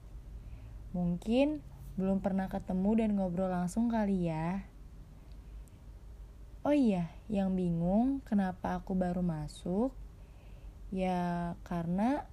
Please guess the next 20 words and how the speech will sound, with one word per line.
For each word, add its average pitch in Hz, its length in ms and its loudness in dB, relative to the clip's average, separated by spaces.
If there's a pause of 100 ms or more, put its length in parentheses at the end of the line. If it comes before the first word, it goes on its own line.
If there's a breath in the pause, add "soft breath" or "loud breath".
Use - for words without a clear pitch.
(220)
kampus 180 320 -4
aku 180 240 -4
emang 240 400 4
agak 175 240 0
telat 240 240 2
ujiannya. 208 880 4 (720 loud breath)
Jadi, 196 720 4 (280)
masuknya 190 520 0
juga 196 240 2
lebih 175 240 0
telat 180 320 0
dikit 185 400 -2
sih. 185 480 2 (720 loud breath)
Tapi, 247 720 0 (160)
aku 185 280 -2
rasa 180 680 2 (440)
liburnya 190 440 2
mah 285 160 2
sama 196 400 2
aja. 170 480 0